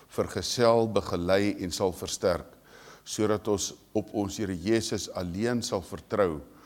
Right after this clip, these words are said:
vir ons, eh, eh, redding, en dat ons sal weet dat dit wat in hierdie wêreld valslik aangebied word om vir ons te probeer geestelik hoop gee,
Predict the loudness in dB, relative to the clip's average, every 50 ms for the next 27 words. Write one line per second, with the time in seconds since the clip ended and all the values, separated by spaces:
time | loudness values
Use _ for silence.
0 | -20 -20 -20 -20 -20 -20 -20 -20 _ -18 -6 -4 -4 -4 -2 -4 -4 -4 -6 -6
1 | -8 -6 -4 -4 -4 0 0 2 2 2 0 0 0 0 0 0 0 0 0 -2
2 | -4 -4 -8 -14 -20 -20 -20 -20 -20 -20 _ _ _ -6 -4 -2 0 -2 -2 -2
3 | -4 -4 -2 -2 -4 -4 -6 0 0 0 0 0 -4 -2 0 2 0 0 -2 -4
4 | -4 -2 -2 0 2 0 0 0 -2 -4 -4 -4 -4 -4 -8 -16 -20 -20 _ _
5 | -20 -20 -20 -20 -20 -20 -20 -20 -20 _ _ _ -20 -20 -20 _ 0 2 2 4
6 | 6 6 6 4 4 4 2 2 4 4 6 8 8 8 8 6 4 2 0 -2
7 | -8 -6 0 2 4 4 2 0 -2 -4 -4 -4 -4 -6 -2 -2 0 0 0 -4
8 | -6 -10 -6 -6 -8 -8 -4 -2 0 0 0 0 -4 -10 -20 -20 -20 -20 -20 -20
9 | -20 _ _ -2 -2 -2 -2 -4 -6 -4 0 0 0 0 0 -4 -6 -6 -6 -6
10 | -6 -4 -2 0 0 2 0 0 -4 -10 -16 -20 -20 -20 _ _ -4 2 2 4
11 | 4 2 0 -2 -4 -4 -4 -4 0 0 0 0 0 -6 -4 0 2 2 4 2